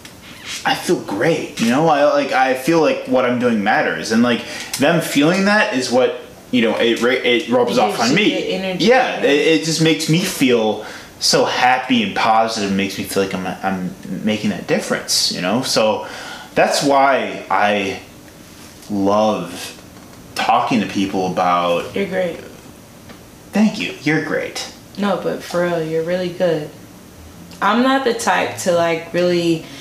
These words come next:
Speaker 2: be emotional at all, especially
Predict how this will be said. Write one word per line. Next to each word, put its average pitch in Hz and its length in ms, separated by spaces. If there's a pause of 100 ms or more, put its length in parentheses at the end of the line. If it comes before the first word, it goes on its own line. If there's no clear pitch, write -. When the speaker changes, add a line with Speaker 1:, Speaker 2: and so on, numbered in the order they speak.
(300)
Speaker 2:
be 202 300
emotional 185 720 (840)
at 196 140
all, 165 400 (340)
especially 254 720